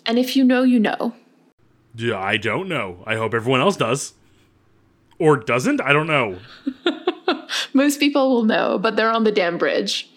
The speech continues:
Speaker 1: And it just enraged me when I saw it. If only it could have stayed in that state of destruction, it would have been great. And like you said, Rufus, Ellen, and Jo are back, and that is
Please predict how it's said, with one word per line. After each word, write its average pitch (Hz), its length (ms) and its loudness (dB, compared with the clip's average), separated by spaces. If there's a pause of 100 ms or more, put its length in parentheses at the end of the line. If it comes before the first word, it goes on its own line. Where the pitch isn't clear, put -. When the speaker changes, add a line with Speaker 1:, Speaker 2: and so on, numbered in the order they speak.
(640)
Speaker 1:
And 233 140 2
it 233 80 2
just 214 180 0
enraged 185 460 0
me 165 140 -2
when 127 120 -2
I - 80 -4
saw 110 260 -4
it. - 280 -6 (180)
If 254 160 0
only 254 240 2
it 311 60 -2
could 311 100 2
have 277 120 0
stayed 202 260 0
in 202 100 0
that 185 160 0
state - 540 0
of 185 160 -4
destruction, - 720 0
it 185 120 2
would 190 80 2
have 170 60 -2
been 156 120 -2
great. - 400 -4 (540)
And 285 120 2
like 294 160 0
you 302 60 2
said, 294 440 -2 (160)
Rufus, 277 540 0
Ellen, 233 280 0
and 214 180 0
Jo 208 200 0
are 180 140 -2
back, 247 600 -4
and 185 480 0
that 190 240 -4
is - 240 -4